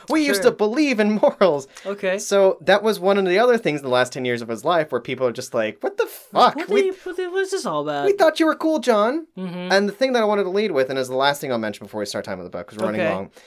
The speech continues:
Speaker 1: is that, uh, when he won the, uh, the Pulitzer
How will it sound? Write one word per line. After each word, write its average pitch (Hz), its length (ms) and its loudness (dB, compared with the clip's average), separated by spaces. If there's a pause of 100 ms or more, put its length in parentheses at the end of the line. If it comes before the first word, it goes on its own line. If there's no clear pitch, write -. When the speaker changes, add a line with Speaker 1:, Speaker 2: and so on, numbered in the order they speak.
(180)
Speaker 1:
is 147 180 0
that, 143 280 2
uh, 131 320 4
when 151 180 -4
he 190 180 -2
won 185 340 0
the, 131 440 -6
uh, 104 360 0
the - 100 -10
Pulitzer 101 640 -6